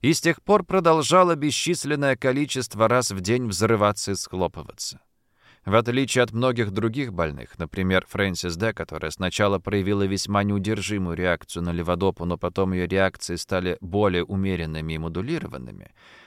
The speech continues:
реакции Эстер И оставались необузданными и немодулируемыми, как ядерный взрыв или взрыв сверхновой звезды, переходя от состояния черной дыры до вспышки при отсутствии промежуточных состояний.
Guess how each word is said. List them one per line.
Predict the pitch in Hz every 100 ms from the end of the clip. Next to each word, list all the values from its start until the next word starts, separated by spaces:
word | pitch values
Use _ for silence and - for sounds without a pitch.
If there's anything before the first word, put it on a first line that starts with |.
| - _
реакции | 92 113 170 196 - 170 170 156
Эстер | - - 180 160
И | 170
оставались | 170 - 143 127 160 156 135 127
необузданными | 131 120 131 170 120 151 151 147
и | 147 151
немодулируемыми, | 143 139 131 127 135 160 151 143 139 135 123
как | 131 -
ядерный | 104 123 139 120 123 120 110
взрыв | 87 107 127 120
или | 95 92
взрыв | 87 98 123 -
сверхновой | - 107 110 - 101 117 104
звезды, | 92 87 101 85 113 107 - - -
переходя | 139 139 143 139 135 160
от | 147
состояния | - 135 - 135 139 160 151 135
черной | - 143 139 131 120
дыры | 120 117 151
до | 127 110
вспышки | - - 147 165 - 139
при | 135 -
отсутствии | 113 101 - 139 - 117
промежуточных | 117 117 107 104 101 95 90 - 80
состояний. | - - - 80 64 57 - _